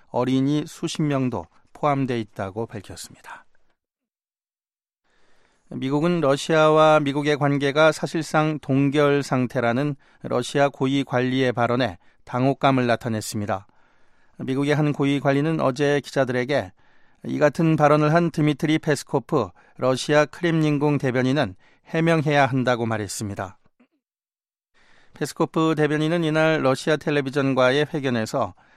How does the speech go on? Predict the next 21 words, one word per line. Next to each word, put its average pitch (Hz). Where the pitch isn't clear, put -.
미국과 131
거의 139
모든 139
수준의 147
대화가 127
단절됐다며, 127
도널드 143
트럼프 147
차기 160
미국 139
행정부가 127
좀 131
더 147
새롭고 151
건설적인 135
접근 131
방식을 123
취할 151
것을 120
기대한다고 123
밝혔습니다. 101